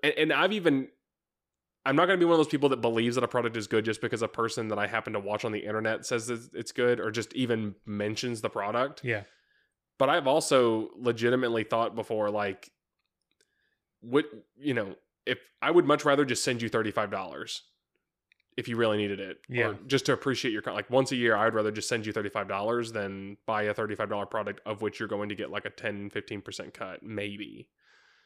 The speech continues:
Speaker 1: You know,
Speaker 2: or maybe none. You've been paid up front for the ad, right?
Speaker 1: Right. So you've already been paid. You're good to go, you know? Um, so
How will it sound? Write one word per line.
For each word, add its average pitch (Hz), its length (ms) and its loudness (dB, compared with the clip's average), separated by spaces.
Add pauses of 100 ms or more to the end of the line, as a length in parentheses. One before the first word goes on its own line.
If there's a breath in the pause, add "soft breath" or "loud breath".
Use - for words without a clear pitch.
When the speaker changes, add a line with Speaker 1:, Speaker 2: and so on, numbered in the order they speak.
(200 soft breath)
Speaker 1:
You 117 100 -2
know, 92 260 -8 (260)
Speaker 2:
or 139 140 4
maybe 123 200 2
none. 120 300 2
You've 113 140 -4
been 113 140 -4
paid 113 180 0
up 110 120 -4
front 117 280 -2
for 117 60 -4
the 110 120 -4
ad, 104 380 -4
right? 110 320 0
Speaker 1:
Right. 101 240 0
So - 100 -6
you've 151 140 4
already 135 180 6
been 113 140 0
paid. 104 320 2
You're 107 80 -4
good 107 180 2
to 104 80 -6
go, 107 280 2
you 104 120 -2
know? 101 260 -4 (480 loud breath)
Um, 95 540 -2 (1700)
so 95 300 -2